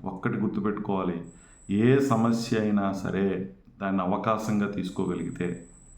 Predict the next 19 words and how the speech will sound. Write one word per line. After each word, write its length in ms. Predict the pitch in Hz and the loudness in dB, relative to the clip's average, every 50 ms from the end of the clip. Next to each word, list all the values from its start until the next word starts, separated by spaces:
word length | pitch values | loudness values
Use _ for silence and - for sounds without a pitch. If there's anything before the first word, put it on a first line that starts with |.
| - - _ _ - - - _ _ _ - - | -20 -20 _ _ -20 -20 -20 _ _ _ -6 -2
దాన్ని 260 | 117 113 117 113 113 | 2 2 2 4 4
పరిష్కరించుకోగలిగినటువంటి 1500 | 117 120 127 127 - - 139 143 135 - - 131 120 113 113 110 110 110 107 98 107 104 101 92 98 101 98 95 95 95 95 - - - - - - | 4 4 4 2 2 2 4 4 4 4 2 2 2 2 2 2 2 2 0 0 0 -2 -2 -2 0 0 -2 -2 -2 -6 -8 -12 -16 -20 -20 -14 -6
ధైర్యంతో 560 | - - 104 110 127 135 156 160 143 - 139 131 | -2 2 4 6 8 8 8 6 6 6 6 6
కనుక 240 | 127 120 120 110 | 6 4 4 4
ముందడుగు 480 | 110 101 98 98 98 101 101 101 98 95 | 4 4 4 4 4 4 2 2 2 2
వేయగలిగితే, 880 | 90 90 92 90 90 90 87 87 85 87 - 90 85 82 80 78 80 - - _ _ _ _ _ _ _ _ _ _ _ - | 0 0 0 0 0 0 -2 -2 -4 -6 -4 -4 -4 -4 -4 -6 -10 -14 -20 _ _ _ _ _ _ _ _ _ _ _ -6
ఆ 180 | 90 95 101 104 | -2 0 0 0
సమస్యే 960 | 104 104 98 95 98 104 101 - - - 107 104 104 101 90 - - - - - - - - - - - | 2 2 2 2 2 2 2 0 0 2 4 4 4 4 2 0 -2 -6 -10 -14 -18 -20 -20 -12 -6 -2
నీకు 240 | 95 95 95 95 92 | 0 0 2 2 0
విజయాన్ని 460 | 87 85 87 92 95 92 95 101 95 | 0 0 2 2 0 2 0 0 -2
తీసుకొచ్చి 360 | - 98 90 90 - 92 90 | -2 -4 -6 -6 -6 -6 -6
పెట్టే 260 | - - - - - - - - | -6 -8 -8 -10 -12 -14 -14 -12
అవకాశం 440 | 87 80 82 - 87 82 - - 85 | -10 -10 -10 -10 -10 -10 -10 -8 -8
ఉంది. 380 | 80 78 78 76 78 78 73 - - _ _ _ _ _ _ _ _ _ _ _ _ _ _ _ _ - | -8 -8 -8 -10 -12 -14 -14 -16 -20 _ _ _ _ _ _ _ _ _ _ _ _ _ _ _ _ -6
అందుకని 540 | 95 87 92 117 117 117 113 113 120 120 127 | -4 0 2 4 4 4 6 6 4 4 4
వచ్చినటువంటి 640 | - 104 101 - - 131 135 123 131 120 117 113 117 | 2 0 0 2 4 4 6 6 4 4 2 2 2
కష్టాలని, 680 | - 101 95 - - - 107 104 101 98 98 98 95 92 | 0 -2 -2 -2 0 0 2 2 2 2 2 2 2 2
బాధల్ని, 580 | 90 90 87 92 90 95 92 95 95 92 90 | 0 0 0 0 0 0 -2 -2 0 0 -2
సమస్యల్ని 680 | 90 - 92 92 95 95 95 - 98 90 90 90 87 | -2 0 0 0 0 0 0 -2 -2 0 0 0 0